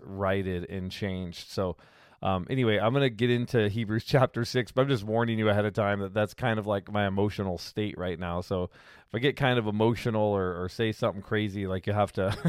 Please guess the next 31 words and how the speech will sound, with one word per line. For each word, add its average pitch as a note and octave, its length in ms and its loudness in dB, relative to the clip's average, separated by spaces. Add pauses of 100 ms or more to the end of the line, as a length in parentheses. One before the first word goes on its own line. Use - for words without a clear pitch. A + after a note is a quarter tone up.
(140)
<laughs> - 80 -20
forgive C3+ 580 -2
me A#2+ 160 0
because, A2 420 -2 (600)
um, G#2 180 2
dealing A#2+ 320 4
with A2 160 2
this G#2+ 140 -2
kind G#2 200 0
of F#2 60 -6
stuff G2+ 340 2
is, F2+ 220 -4
is F#2 240 -6
not G2 240 0
easy G2+ 260 -8
for F#2+ 160 -4
me. F#2 160 -4
It's F2+ 160 -8
a G2+ 40 -10
difficult F#2+ 480 -2
thing. F2 260 -4
So, F2+ 320 -2 (420)
uh, G2 60 2
which G#2 160 -2
I A2 100 6
understand G#2+ 540 0
that G2 100 0
it F#2+ 100 0
is G2+ 160 0
for G#2+ 180 0
everyone. F2 580 -2